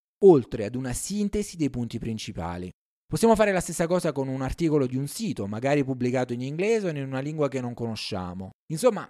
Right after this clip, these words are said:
non siamo ancora arrivati a Matrix con l'apprendimento immediato di qualsiasi conoscenza o competenza in qualche secondo,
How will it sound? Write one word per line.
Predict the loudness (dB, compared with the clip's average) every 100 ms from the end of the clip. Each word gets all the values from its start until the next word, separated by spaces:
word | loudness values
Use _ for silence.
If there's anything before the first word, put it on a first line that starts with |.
| _
non | -8 -4
siamo | -4 -4
ancora | -6 -2 0
arrivati | 0 0 -2 -2 -6
a |
Matrix | -6 -4 -2 -4 -6 -10 -10 -10
con | -6 -4
l'apprendimento | -2 -2 -2 -2 -2 -2
immediato | -2 -2 -4 -4 -4 -4
di | -4
qualsiasi | -6 -6 -6 -6
conoscenza | -6 -6 -4 -4 -4
o | -6
competenza | -6 -4 -4 -4 -4
in | -4
qualche | -2 -2 -4
secondo, | -8 -6 -6 -6 -8 -12